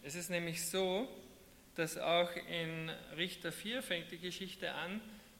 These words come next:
dass ein Richter verstorben ist und dass eine richterlose Zeit beginnt. Das heißt, je-, ähm, das Volk hat niemanden, der sie ordentlich zu Gottes Willen führt und sie anleitet.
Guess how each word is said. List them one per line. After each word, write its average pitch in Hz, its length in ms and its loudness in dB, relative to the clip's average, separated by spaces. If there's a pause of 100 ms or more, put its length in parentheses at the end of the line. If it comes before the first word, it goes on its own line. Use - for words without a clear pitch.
(260)
dass 156 340 0
ein 180 400 2
Richter 180 540 2 (180)
verstorben 180 640 0
ist 170 380 -2 (420)
und 160 220 -4
dass 160 200 2
eine 160 260 -2
richterlose 165 680 -2
Zeit 160 340 -2
beginnt. 127 380 -8 (160)
Das 143 180 -12
heißt, - 540 -2 (100)
je-, 156 200 -6 (220)
ähm, 147 340 -4
das - 180 -4
Volk 180 300 0 (100)
hat 160 200 -2
niemanden, 196 560 -4
der 160 180 -2
sie 175 200 -6
ordentlich 190 680 -2 (420)
zu 190 180 -6
Gottes 160 500 -2
Willen 202 300 -4
führt 170 340 -4 (120)
und 156 120 -8
sie 156 120 -6
anleitet. 135 680 -4